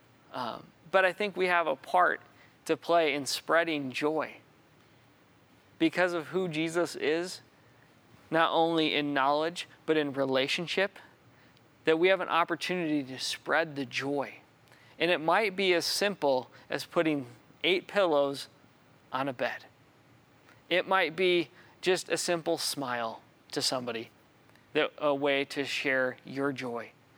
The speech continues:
It might be stopping and having a conversation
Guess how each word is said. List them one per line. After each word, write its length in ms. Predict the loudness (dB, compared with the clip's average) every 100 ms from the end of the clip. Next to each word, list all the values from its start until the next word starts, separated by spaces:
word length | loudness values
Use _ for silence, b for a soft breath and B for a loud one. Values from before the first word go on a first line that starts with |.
| b b
It 180 | -2 0
might 260 | 2 0 0
be 140 | -2
stopping 640 | -2 0 2 2 0 -2
and 160 | -4 -2
having 400 | 0 2 0 -4 -6
a 120 | -8
conversation 880 | -2 -2 0 -2 -2 -2 -2 -6